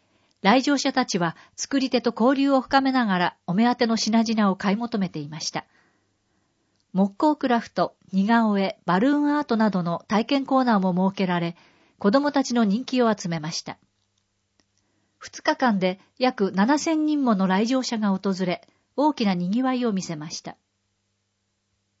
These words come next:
ものづくり人フェアの様子の写真が五枚掲載されています。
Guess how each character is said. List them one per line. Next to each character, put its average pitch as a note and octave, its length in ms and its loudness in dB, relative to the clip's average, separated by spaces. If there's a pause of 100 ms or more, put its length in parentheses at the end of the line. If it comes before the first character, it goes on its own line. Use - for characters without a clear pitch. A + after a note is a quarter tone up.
(680)
も G3+ 140 2
の D4 100 2
づ D4 120 -2
く E4 120 0
り D4+ 80 0
人 C#4+ 240 2
フ C#4 120 0
ェ A#3+ 120 4
ア F#3 100 2
の E3+ 100 -2
様 G3+ 180 2
子 A#3+ 120 -6
の A#3 100 0
写 A3+ 140 -2
真 G3+ 260 0
が F#3 280 -2
五 F3+ 120 0
枚 C#4 160 2
掲 B3+ 180 -2
載 A#3 180 -2
さ A3+ 140 -2
れ A3 100 -2
て G#3 120 -4
い G3+ 100 0
ま F#3+ 140 -4
す。 - 280 -12